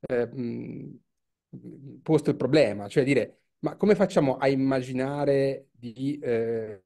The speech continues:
far sì che le persone possano visualizzare questo grosso, questa grossa, eh, e importantissima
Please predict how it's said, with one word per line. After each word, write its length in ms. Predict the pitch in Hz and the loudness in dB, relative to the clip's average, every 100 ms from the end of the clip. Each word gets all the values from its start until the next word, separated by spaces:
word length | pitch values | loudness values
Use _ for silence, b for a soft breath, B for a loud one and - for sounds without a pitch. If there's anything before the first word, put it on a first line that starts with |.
| - | -20
far 260 | - 139 | -8 -8
sì 280 | 131 - 143 | -6 -8 -6
che 380 | - 131 127 131 B B - | 0 0 0 -4 B B -4
le 140 | 131 | -2
persone 300 | 131 - 156 | 0 2 2
possano 280 | 143 - 131 | 2 0 0
visualizzare 840 | 127 127 127 120 143 151 135 - | 0 0 0 0 0 2 2 0
questo 560 | - 135 - - - 123 | -8 -8 -8 -16 -6 -2
grosso, 760 | 139 165 156 - - 120 110 110 | 0 0 -2 -10 -4 -2 -2 -4
questa 240 | 123 - | -8 -6
grossa, 680 | 123 143 - 131 110 110 110 b b b b b | -2 -2 -4 -6 -4 -6 -8 b b b b b
eh, 960 | - 110 110 110 110 110 110 113 113 110 | -8 -4 -4 -4 -8 -10 -10 -10 -10 -14
e 100 | - | -10
importantissima 1080 | 123 120 127 120 120 135 143 - 131 113 110 | -8 -2 -2 0 -2 -2 -6 -2 -2 -2 -6